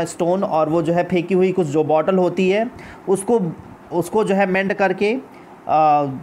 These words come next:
लाते हैं, घर में यूज़ करते हैं। Their time passes in this dirty polluted slums, और जो है ये जो डर्टी और पोल्यूटेड स्लम्स है वहीं पर वो अपना जीवन बिताते हैं।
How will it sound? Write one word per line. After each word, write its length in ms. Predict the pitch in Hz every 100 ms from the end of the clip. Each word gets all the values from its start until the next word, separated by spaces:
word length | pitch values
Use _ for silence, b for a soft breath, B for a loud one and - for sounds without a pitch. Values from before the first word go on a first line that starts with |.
| - -
लाते 320 | 151 170 175
हैं, 260 | 202 190 190
घर 160 | 165 170
में 120 | 180
यूज़ 240 | 185 190
करते 260 | - 175 196
हैं। 220 | 190 180
Their 260 | 165 170 180
time 260 | 180 208 190
passes 360 | 180 190 190
in 120 | 180
this 220 | 180 160 156
dirty 260 | 170 190 190
polluted 420 | 175 170 180 185
slums, 280 | 185 190 190
और 200 | 170 156
जो 160 | 143
है 160 | 165 170
ये 160 | 165 165
जो 100 | 165
डर्टी 520 | 135 160 170 196 175
और 160 | 135
पोल्यूटेड 420 | 135 165 175 196 196
स्लम्स 380 | 175 175 170
है 60 | 190
वहीं 320 | 160 156 185
पर 120 | 190
वो 80 | 180
अपना 200 | 180 175
जीवन 300 | 160 156 170
बिताते 360 | 165 165 151 165
हैं। 340 | 160 170 190